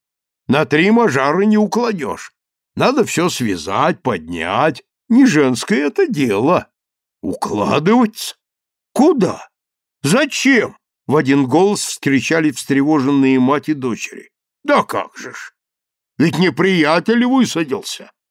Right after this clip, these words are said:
Это уже не секретное дело. Чуть не полста тысяч, и пушек множество. С сухого пути он нас достигнет не завтра, так через неделю.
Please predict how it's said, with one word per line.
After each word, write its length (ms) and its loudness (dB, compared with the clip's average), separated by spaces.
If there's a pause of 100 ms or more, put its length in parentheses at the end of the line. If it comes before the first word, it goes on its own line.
(240)
Это 260 -6
уже 280 0
не 140 0
секретное 760 -2
дело. 400 -6 (760)
Чуть 400 0
не 100 4
полста 640 0
тысяч, 640 0 (360)
и 140 4
пушек 560 -2
множество. 880 -4 (420)
С 60 -12
сухого 640 2
пути 420 -2
он 220 2
нас 220 0
достигнет 800 -2
не 140 2
завтра, 520 -2
так 220 -6
через 380 -2
неделю. 580 -2